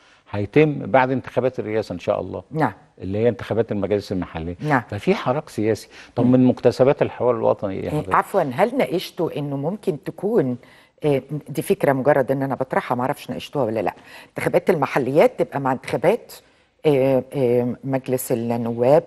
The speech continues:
Speaker 2: أو مجلس الشورى، كفكرة بس توفير، آه،
Speaker 1: هي،
Speaker 2: مصاريف
Speaker 1: هي،
Speaker 2: أو، أو
Speaker 1: هي،
Speaker 2: إلى آخره،
Speaker 1: يعني
Speaker 2: ولا ده لم يطرح؟
Speaker 1: هي صعبة عشان بس
Speaker 2: صعب.
Speaker 1: هيبقى عدد
Speaker 2: آه.
Speaker 1: البطاقات الانتخابية
Speaker 2: كده
Speaker 1: واستمارات،
Speaker 2: كتير.
Speaker 1: آه، كتير جدًا، لأن
Speaker 2: تمام.
Speaker 1: خلي بالك مستويات المجالس المحلية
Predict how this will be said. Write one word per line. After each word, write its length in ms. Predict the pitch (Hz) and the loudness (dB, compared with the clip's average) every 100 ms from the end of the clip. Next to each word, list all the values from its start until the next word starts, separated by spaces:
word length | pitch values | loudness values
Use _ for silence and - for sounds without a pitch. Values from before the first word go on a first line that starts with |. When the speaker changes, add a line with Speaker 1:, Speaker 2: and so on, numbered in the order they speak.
| - | 0
Speaker 2:
أو 80 | 123 | -2
مجلس 360 | 127 120 123 | -4 -6 -8
الشورى، 360 | - 139 131 131 - - _ | -8 -4 -2 -4 -6 -20 _
كفكرة 680 | 160 - - - 180 170 143 139 | 0 0 -2 -2 0 0 -2 -2
بس 180 | 160 - | -2 0
توفير، 480 | 135 - 165 160 131 - _ _ _ _ - | -2 -2 2 2 0 -12 _ _ _ _ -6
آه، 140 | - | 2
Speaker 1:
هي، 320 | 123 131 127 131 | 6 8 6 4
Speaker 2:
مصاريف 640 | 147 151 143 131 151 170 | 0 0 4 4 4 2
Speaker 1:
هي، 60 | 123 | 2
Speaker 2:
أو، 220 | 156 147 | 0 2
أو 140 | - | 4
Speaker 1:
هي، 60 | 127 | 6
Speaker 2:
إلى 80 | 127 | 6
آخره، 80 | 123 | 6
Speaker 1:
يعني 120 | 120 | 6
Speaker 2:
ولا 240 | 196 170 | 8 8
ده 140 | 170 185 | 6 6
لم 180 | 175 | 4
يطرح؟ 280 | 160 160 147 | 4 2 2
Speaker 1:
هي 160 | 139 160 | 4 4
صعبة 380 | - 131 98 90 | 6 2 2 -4
عشان 220 | 98 123 | -2 0
بس 80 | 127 | 2
Speaker 2:
صعب. 180 | 123 | 4
Speaker 1:
هيبقى 440 | 113 95 110 117 110 | 2 0 -2 0 2
عدد 260 | 143 131 | 4 2
Speaker 2:
آه. 40 | 110 | 0
Speaker 1:
البطاقات 1000 | 92 87 87 87 82 - 98 - 123 107 | -4 -6 -10 -12 -12 -8 -8 0 0 0
الانتخابية 680 | 82 76 - - 87 104 101 | -6 -8 -16 -12 -6 -2 0
Speaker 2:
كده 100 | 82 | 2
Speaker 1:
واستمارات، 460 | - 107 101 110 | 2 2 2 4
Speaker 2:
كتير. 180 | 104 - | 2 -2
Speaker 1:
آه، 100 | 95 | -4
كتير 260 | 98 - 117 | -10 -4 -2
جدًا، 280 | 104 92 92 | -2 -2 -2
لأن 180 | 98 92 | -2 -2
Speaker 2:
تمام. 120 | 131 | 0
Speaker 1:
خلي 100 | 104 | 2
بالك 200 | 135 135 | 2 2
مستويات 440 | 113 - 101 117 110 | -2 -2 0 0 0
المجالس 420 | 90 95 107 - | -2 -2 -4 -4
المحلية 580 | 82 - 82 92 104 | -8 -8 -6 -2 -2